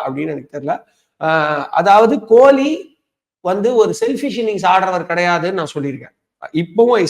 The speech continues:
stand by that. ஆனா என்னால முடியும், நான், நான் இந்தியாவை ஜெயிக்க வச்சு காட்டுறேன் அப்படின்ற ஒரு இன்டென்ட்ன்றது வேற. நான் இந்தியா தோத்தாலும் பரவாயில்லப்பா, நான் ஃபிஃப்டி அடிப்பேன்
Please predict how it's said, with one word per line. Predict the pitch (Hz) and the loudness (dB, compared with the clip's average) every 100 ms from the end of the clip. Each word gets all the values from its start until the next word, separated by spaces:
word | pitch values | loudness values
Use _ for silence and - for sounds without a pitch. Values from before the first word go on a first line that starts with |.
| - | -2
stand | 151 143 | -6 -6
by | 123 | -12
that. | - _ _ _ _ _ - | -14 _ _ _ _ _ 0
ஆனா | 190 233 285 349 - - - _ - | 2 4 4 2 -2 -12 -20 _ -4
என்னால | 165 240 330 349 | 2 4 6 6
முடியும், | 311 233 202 220 190 - 147 | 6 4 4 4 0 -4 -4
நான், | 165 254 339 320 | 0 2 0 -2
நான் | 220 269 330 | -2 0 0
இந்தியாவை | 302 349 311 | -2 0 0
ஜெயிக்க | 240 240 | 2 2
வச்சு | 226 190 | 0 -2
காட்டுறேன் | 180 175 170 160 - 175 | -4 -4 -8 -10 -8 -8
அப்படின்ற | 180 277 269 | -6 -8 -4
ஒரு | 247 214 | -2 -2
இன்டென்ட்ன்றது | 214 220 214 233 226 214 175 | -2 -4 -4 -4 -4 -4 -4
வேற. | 143 160 269 - _ _ _ | -4 2 2 2 _ _ _
நான் | 135 156 165 | -6 -6 -4
இந்தியா | 190 285 | 0 2
தோத்தாலும் | 294 285 294 269 | 2 0 0 0
பரவாயில்லப்பா, | 269 254 226 214 185 | 0 0 2 2 2
நான் | 202 240 | -4 -4
ஃபிஃப்டி | 247 202 277 | -6 -6 -4
அடிப்பேன் | 220 202 214 | -4 -2 -4